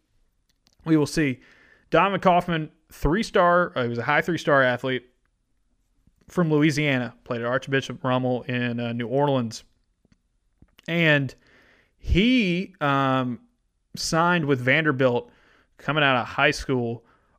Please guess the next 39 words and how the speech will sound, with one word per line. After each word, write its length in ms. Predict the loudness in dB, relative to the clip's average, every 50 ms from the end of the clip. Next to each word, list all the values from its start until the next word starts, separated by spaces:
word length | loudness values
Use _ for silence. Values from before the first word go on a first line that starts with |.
| _
over 200 | -4 -2 -2 -2
Florida 360 | -4 -2 2 4 6 6 4 4
State, 480 | 0 0 0 2 2 2 2 0 -4 -10 -20 _ _ _ _ -10
uh, 340 | -8 -6 -4 -4 -4 -6 -6
over, 560 | -4 -4 -4 -4 -4 -4 -4 -4 -4 -6 -8
I 40 | -8
believe, 260 | -10 -8 -8 -8 -6
Ole 140 | -6 -6 -6
Miss 280 | -4 -4 -4 -4 -4 -4
was 140 | -4 -4 -2
in 80 | -2
the 80 | -4 -2
mix 240 | -2 -2 -2 -2 -4
for 180 | -4 -4 -4
him 120 | -2 -4 -4
as 100 | -6 -6
well. 440 | -4 -4 -4 -2 -2 -4 -6 -8 _ _ _ _ _ _ _ _ _
Number 340 | -2 0 0 2 4 4 4
of, 120 | 2 2
number 240 | 0 -4 -4 -2 -4
of 80 | -4 -6
schools. 420 | -6 -6 -6 -6 -6 -8 -12 -16 _ _ _ _ _ _ _ _ _ _ _ _ _ _
He 180 | -2 -2 -2
signed 480 | 0 0 0 2 2 2 2 2 0 -2
with 340 | -2 0 0 2 2 0 0
Vanderbilt. 720 | 0 0 0 2 2 0 0 0 0 0 -2 -2 -4 -6 -12 -20 _ _
Uh, 280 | -10 -8 -6 -6 -6 -8 -8
one 340 | -8 -6 -2 -2 0 0 0
of 140 | 0 0 0
the 100 | -2 -2
things 500 | -2 -2 -2 -2 -2 -2 -4 -6 -8 -10
that 500 | -12 -4 0 2 2 4 4 2 0 -4
stood 300 | -10 -10 -4 -2 -2 0
out 260 | 2 2 0 0 0 -2
to 120 | -4 -4
him 180 | -4 -4 -4 -4
in 80 | -6
the 80 | -8 -8
process, 800 | -6 -6 -4 -4 -4 -4 -6 -8 -10 -10 -10 -12 -18 -20 -20